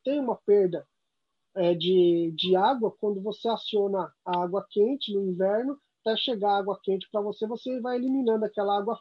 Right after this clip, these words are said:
fria, então você teve um aquecimento de uma parte da água que ficou depois parada quando você fechou a torneira, que no, no próximo dia você vai, quando você acionar a torneira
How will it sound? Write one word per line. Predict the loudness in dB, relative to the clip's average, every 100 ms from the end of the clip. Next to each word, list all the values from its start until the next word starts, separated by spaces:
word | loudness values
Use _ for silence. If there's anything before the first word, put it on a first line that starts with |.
| -2
fria, | 2 2 2 -4 _ _
então | -6
você | -4 -4
teve | -2 2 2
um |
aquecimento | 0 -2 -4 -2 0 0 -2
de |
uma | -4 -4
parte | -2 -2 -2 -2
da | -2
água | 0 0 0 -4 -6 _ _ _ _ _ _ _ _ _ _
que | -4 0 0 -2
ficou | -6 0 4
depois | 4 2 0 -2
parada | 0 0 2 0
quando | -2 -4 -6
você | -6 -8
fechou | -4 -4 -2 -4
a |
torneira, | -2 -2 0 -2 -2
que | -4
no, | -6 -4
no | -4 -6
próximo | -2 -2 -2 -6 -6
dia | -2 0
você | 0 -2 -2
vai, | -2 -2 0 -2
quando | -4 -6
você | -6 -6
acionar | -6 -6 -4 -6
a |
torneira | -2 -2 0 -2 -2